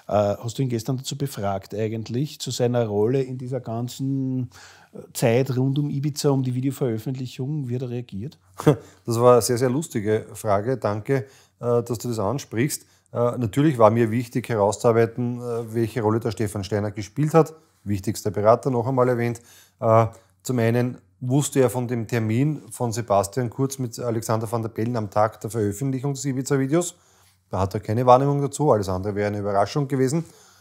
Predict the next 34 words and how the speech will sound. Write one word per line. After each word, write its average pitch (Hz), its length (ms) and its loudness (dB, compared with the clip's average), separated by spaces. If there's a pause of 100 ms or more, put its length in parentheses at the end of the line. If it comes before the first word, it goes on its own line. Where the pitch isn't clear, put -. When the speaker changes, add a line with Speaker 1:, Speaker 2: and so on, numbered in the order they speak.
(200)
Speaker 2:
Dann 123 120 0
haben 120 40 0
wir 120 80 0
gedacht, 117 360 2
gut, 175 360 2
wenn 117 140 -2
er 107 60 -2
das 107 260 2
auch 131 320 -4
nicht 143 260 -4
weiß, 135 200 4
dann 135 200 -2
wird 131 140 0
er 143 60 4
ja 127 100 2
zumindest 139 640 -2
wissen, 135 360 -2 (440)
was - 240 4
mit 131 120 -2
einem 120 220 -2
Termin 120 320 0
gewesen 135 400 2
ist, 147 180 -2 (360)
der 123 100 4
dann 117 160 0
am 110 140 -2
Tag 107 260 2
nach 110 300 2
der 131 100 2
Veröffentlichung 120 600 -2
des 117 140 -8
Ibiza-Videos 127 640 -2
stattgefunden 127 720 -2
hat, 156 160 2